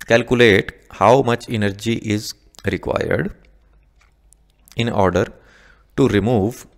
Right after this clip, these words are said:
electron of hydrogen atom।" अब हाइड्रोजन का स्ट्रक्चर अगर आप देखो,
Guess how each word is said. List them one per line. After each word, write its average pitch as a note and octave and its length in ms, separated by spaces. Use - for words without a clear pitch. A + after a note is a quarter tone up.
electron G2 560
of A#2 200
hydrogen F#2 460
atom।" A2 180
अब C#3 120
हाइड्रोजन G2 540
का C#3+ 80
स्ट्रक्चर - 360
अगर F#2 160
आप F2+ 100
देखो, F#2+ 320